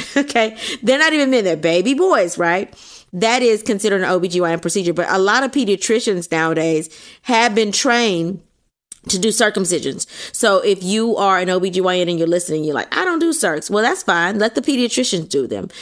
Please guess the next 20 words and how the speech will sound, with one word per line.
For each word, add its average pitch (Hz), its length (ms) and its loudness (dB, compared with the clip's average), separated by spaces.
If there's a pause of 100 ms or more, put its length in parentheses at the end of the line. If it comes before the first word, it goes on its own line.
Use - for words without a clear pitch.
(180)
But 196 140 0
there 240 120 2
are 233 140 2
pediatricians 202 640 0
that 160 180 -2
just 175 300 -2
don't 170 360 -2 (280)
wanna 180 340 2
do 156 160 2
circumcision - 640 -4
because 160 240 -4
they 165 100 2
don't 170 180 0
do 165 120 2
a 165 240 0
lot, 156 500 0
a 165 80 -4
ton 170 200 0
of 156 120 -4
procedures. 165 540 -2